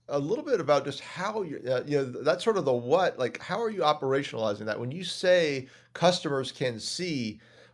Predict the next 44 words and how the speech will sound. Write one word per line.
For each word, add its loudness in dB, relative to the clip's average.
what 4
does 0
that 4
mean? -2
Where 6
are 6
they 4
seeing -2
it? 2
Are 6
they -2
part 2
of, -4
you -6
know, 0
are 0
you -6
using, -6
uh, -10
you -10
know, -8
some -14
sort -6
of -14
community -8
feature? -2
H-, -8
how 4
is -4
that, 4
how 8
is 6
that 12
actually 4
working? 0
So -2
our 4
listeners -4
get -2
an 0
idea 2
of, 0
like, -4
okay, -2